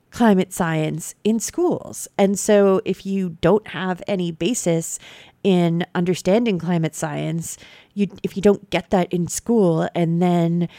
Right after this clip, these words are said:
you hear that, oh, you know, scientists are just, uh, making it up, or there is definitely, uh, arguments between scientists about whether or not it's real, despite the fact that ninety-seven percent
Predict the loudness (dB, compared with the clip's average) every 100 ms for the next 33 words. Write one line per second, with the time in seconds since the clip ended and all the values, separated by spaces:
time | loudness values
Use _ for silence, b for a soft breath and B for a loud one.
0 | B B -4 -4 -2 2 2 2 0 -2
1 | 2 6 8 8 4 -2 -2 -2 -4 -2
2 | 0 0 -4 -4 -4 -2 -4 -6 B B
3 | B B -10 -8 -6 0 4 4 4 -2
4 | -2 -4 -8 -8 -14 -4 0 0 -2 -4
5 | B B B -2 0 -4 -6 -4 -4 -2
6 | 0 0 0 0 0 -2 -4 -6 -8 -8
7 | -4 0 2 2 0 -2 -4 -6 -4 -2
8 | -2 -2 -2 -2 -4 -8 -8 -8 -4 -2
9 | 0 -2 -4 -8 -6 -2 -2 -4 -8 B
10 | B B -8 -2 -2 -2 -2 -2 -2 -4
11 | -4 -2 -2 -2 -4 -4 -6 -4 -4 -4
12 | -4 -4 -6 -6